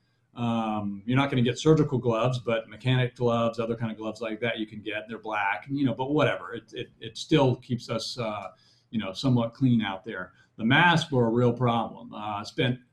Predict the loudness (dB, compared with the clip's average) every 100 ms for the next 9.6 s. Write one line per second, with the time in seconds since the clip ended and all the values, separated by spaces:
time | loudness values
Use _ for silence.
0 | -6 2 6 6 6 2 2 2 0 -4
1 | _ -6 -2 0 2 2 -2 -6 -12 -16
2 | _ _ _ -4 0 0 2 4 4 4
3 | 4 4 2 0 0 0 -4 0 2 4
4 | 2 2 2 2 0 -2 -10 _ _ -12
5 | -6 -6 -6 -6 -4 -2 4 4 4 2
6 | 0 0 0 -2 -4 -4 2 6 8 6
7 | 2 2 2 4 4 4 2 0 0 0
8 | 0 -2 -4 0 0 2 4 2 0 -4
9 | -4 2 4 2 -2